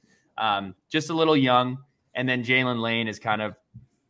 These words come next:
I don't wanna call him a game breaker, but he's, he's fast, he's sure-handed, and he's probably the most, um, probably the most reliable wide receiver we have without Ollie Jennings in, um, with his injury. So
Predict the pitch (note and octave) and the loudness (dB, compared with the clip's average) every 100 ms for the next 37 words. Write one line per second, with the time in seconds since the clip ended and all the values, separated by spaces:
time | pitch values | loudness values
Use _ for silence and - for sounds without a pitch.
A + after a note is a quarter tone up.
0 | _ _ _ _ - A#2 A2+ A2+ A#2+ A2+ | _ _ _ _ -8 -4 -4 -2 -2 -2
1 | G#2+ A2 A2 A2 A2 A2 G2 G#2 A2 G2 | -2 -6 -6 -4 -4 -4 -8 -6 -8 -10
2 | - B2 A#2 - D3+ D3 C#3+ - - _ | -8 -8 -4 4 8 8 6 -2 -16 _
3 | _ - A#2 - C3+ C3 B2 A#2+ A#2 A2+ | _ -12 -10 -4 -2 0 0 -2 -2 -4
4 | A#2 A2+ A2+ A#2+ A#2+ A2+ A2+ A2 G#2+ G#2 | -4 -10 -8 -6 -2 0 0 -6 -8 -6
5 | G#2 - - _ - G2+ G2 F#2 F#2+ F#2+ | -8 -10 -20 _ -8 -4 -2 -2 -6 -12
6 | - _ _ - _ - F4+ D#3 B2+ C3+ | -20 _ _ -20 _ -2 0 0 0 -2
7 | C3+ A#2 A#2 A#2+ A2+ A2 G#2+ G2+ A2+ G#2 | 0 2 4 4 0 -2 -2 -8 -8 -8
8 | G#2 G#2 G#2+ G#2 G2 G#2 G#2 G2+ G#2 G#2 | -6 -2 -2 -2 -2 0 0 0 -4 -8
9 | G#2 G2+ G2 F#2+ F#2 _ _ _ - G2 | -8 -10 -10 -10 -12 _ _ _ -6 -2
10 | F#2+ F#2 F#2 F#2 _ _ _ - - - | -2 -2 -6 -12 _ _ _ -20 -20 -14
11 | G#2 G#2 F#2 G#2 G#2 F#2+ F2+ F2 - G2+ | -10 -10 -10 -10 -8 -6 -6 -6 -2 2
12 | G2 F#2+ | 2 0